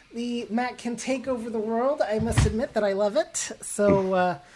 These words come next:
you know, we're rewriting Zoom. Who knows what we're gonna come up with next? I could think of a few things that need improving with Club Deck. Um,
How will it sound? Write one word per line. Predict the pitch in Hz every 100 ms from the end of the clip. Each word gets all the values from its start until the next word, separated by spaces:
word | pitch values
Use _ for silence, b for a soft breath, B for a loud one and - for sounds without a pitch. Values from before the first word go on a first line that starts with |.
| B B B B B B
you | 208
know, | 196
we're | 202 196
rewriting | 208 214 202 208
Zoom. | 151 196 247 214 233
Who | 269
knows | 262 254
what | 208
we're | 175
gonna | 175 156
come | 180
up | 156 147
with | 147
next? | 143 -
I | 175
could | 185 180
think | 196
of | 185
a | 185
few | 202
things | 185 196 156
that | 185
need | 180
improving | 175 160 202 170 180
with | 160 143
Club | - 196 151
Deck. | 165 170 - - B B B B B B
Um, | 190 180 175 175 170